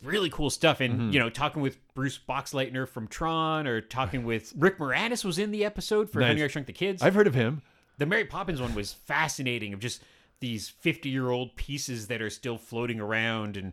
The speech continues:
Speaker 2: Yeah, like,
Speaker 1: so
Speaker 2: like umbrellas and stuff, I guess.
Speaker 1: Yeah,
Speaker 2: Like,
Speaker 1: and,
Speaker 2: I
Speaker 1: like, when stuff goes missing, 'cause back then,
Speaker 2: Yeah.
Speaker 1: nobody cared about collecting
Speaker 2: Oh, yeah.
Speaker 1: things.
Speaker 2: It was just trashed, most of it.
Speaker 1: Yeah,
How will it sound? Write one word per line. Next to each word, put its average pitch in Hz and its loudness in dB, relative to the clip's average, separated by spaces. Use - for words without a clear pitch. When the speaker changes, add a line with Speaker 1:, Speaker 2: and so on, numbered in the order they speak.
Speaker 2:
Yeah, 123 0
like, 117 0
Speaker 1:
so 110 2
Speaker 2:
like 110 4
umbrellas 107 6
and 120 2
stuff, 123 0
I 135 4
guess. 104 0
Speaker 1:
Yeah, 175 8
Speaker 2:
Like, 113 6
Speaker 1:
and, 170 6
Speaker 2:
I 175 10
Speaker 1:
like, 160 4
when 135 0
stuff 143 -2
goes 139 2
missing, 131 0
'cause 143 -2
back 120 4
then, 120 -4
Speaker 2:
Yeah. 101 2
Speaker 1:
nobody 113 2
cared 107 -2
about 135 2
collecting 127 0
Speaker 2:
Oh, 139 10
yeah. 120 6
Speaker 1:
things. 156 0
Speaker 2:
It 113 4
was 107 2
just 117 -2
trashed, 98 0
most 85 -2
of 76 -8
it. 78 -6
Speaker 1:
Yeah, 110 2